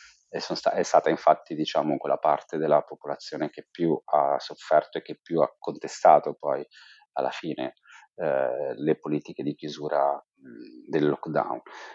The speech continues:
Ma sai, la crescita economica è il presupposto sul quale il Partito Comunista basa la sua legittimità. Mm, eh,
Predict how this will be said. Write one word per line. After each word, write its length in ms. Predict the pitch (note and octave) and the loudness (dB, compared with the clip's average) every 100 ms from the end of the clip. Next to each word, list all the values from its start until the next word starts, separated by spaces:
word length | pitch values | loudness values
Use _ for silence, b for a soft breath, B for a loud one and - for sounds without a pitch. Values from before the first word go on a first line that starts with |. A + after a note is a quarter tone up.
| B | B
Ma 160 | - A#2 | 0 0
sai, 400 | - - G#2+ F2 - | 4 8 8 8 2
la 140 | G2+ | 0
crescita 380 | G2+ A#2+ A#2 C3+ | 4 4 4 4
economica 680 | A#2+ A#2 A2+ C3 C#3 C3 - | 4 6 8 8 10 8 6
è 100 | - | 0
il 100 | F#2+ | -2
presupposto 680 | - F#2+ F2+ F2+ - F#2 - | 2 0 2 0 4 2 2
sul 180 | - F2+ | -10 -10
quale 260 | - F2+ F#2 | 0 4 6
il 140 | F2 | 4
Partito 340 | - F2+ F#2 F2 | -2 -4 0 0
Comunista 420 | F2+ F2+ - A2 | 2 2 2 2
basa 280 | E2+ E2+ E2 | 4 6 4
la 80 | D#2 | 2
sua 180 | - | 2
legittimità. 840 | E2 D#2 D#2+ - D2+ D2 F2 D#2 - B B B B _ F#2+ | 0 0 -4 -6 -2 2 4 4 2 B B B B _ 0
Mm, 220 | F2 F2 | 2 4
eh, 480 | F2+ F#2 F2+ E2+ | 4 2 2 2